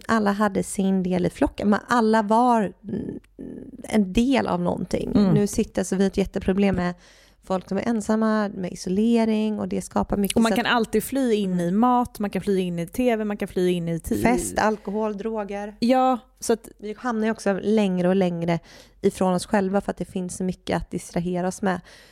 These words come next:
Speaker 1: Och även i det spirituella så har vi väldigt mycket att distrahera oss från. Det är därför det är så viktigt att prata om spiritual bypassing, för att det är bara ett annat sätt, ehm, vi,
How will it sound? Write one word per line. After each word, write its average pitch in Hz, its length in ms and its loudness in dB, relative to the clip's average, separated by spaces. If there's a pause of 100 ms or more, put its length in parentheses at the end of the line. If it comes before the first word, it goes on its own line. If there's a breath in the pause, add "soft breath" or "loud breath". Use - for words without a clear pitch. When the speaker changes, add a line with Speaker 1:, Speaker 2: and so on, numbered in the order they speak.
(760 soft breath)
Speaker 1:
Och 262 320 -2 (640)
även 226 440 0
i 202 100 -4
det 185 100 -6
spirituella 185 520 0
så 185 140 -4
har 185 260 -2
vi 185 220 -6
väldigt 202 420 -2
mycket - 300 -8
att - 100 -14
distrahera 185 480 -2
oss 185 100 -6
från. 196 180 -2
Det 185 80 0
är 196 60 2
därför 185 420 0
det 185 80 -2
är 170 40 -4
så - 140 -8
viktigt 226 500 -2
att - 140 -6
prata 196 340 0
om 185 40 -4
spiritual 180 420 -6
bypassing, 202 680 -2 (540 soft breath)
för 214 80 2
att 208 120 -2
det 214 100 0
är 226 40 0
bara 196 140 0
ett - 140 -10
annat 202 480 -4
sätt, 180 240 -4 (140)
ehm, 170 380 -4 (560 soft breath)
vi, 254 220 0